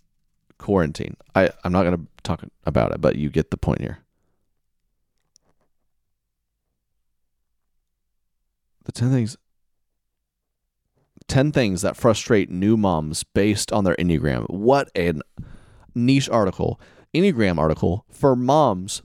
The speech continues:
but for new moms f-, that are frustrated. Enneagram for new moms that are frustrated. So if I was a n-, frustrated new mom, an eight, I would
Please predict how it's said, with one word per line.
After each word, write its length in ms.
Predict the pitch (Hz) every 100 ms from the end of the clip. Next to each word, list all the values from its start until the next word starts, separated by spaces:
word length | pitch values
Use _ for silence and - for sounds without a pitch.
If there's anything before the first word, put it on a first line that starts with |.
| -
but 160 | -
for 300 | - 135 120
new 380 | 123 131 151 170
moms 520 | 117 87 78 82 - - _ _ _ _ _ _ -
f-, 100 | -
that 140 | - 101
are 40 |
frustrated. 420 | 113 92 78 - - -
Enneagram 540 | 180 180 190 185 190 -
for 300 | _ - 107
new 420 | 113 131 143 143 - _
moms 560 | - 110 107 101 95 -
that 300 | 110 92 87 -
are 120 | 78
frustrated. 720 | - 101 - - 78 - - - _ _ _ _ _ _ -
So 120 | 107
if 80 | 120
I 100 | 139
was 160 | 123
a 40 | 104
n-, 160 | 98 -
frustrated 680 | - 135 - 139 120 107
new 220 | 92 104 113
mom, 440 | 90 78 73 76 - _ _ _ _
an 140 | - 98
eight, 420 | 107 95 - - - _ _ _ _ _ _ _ _ _ _ _ _ _ _ _ _ _ _ _ _ _ _ _ _ _
I 200 | 98 117
would 300 | 127 113 98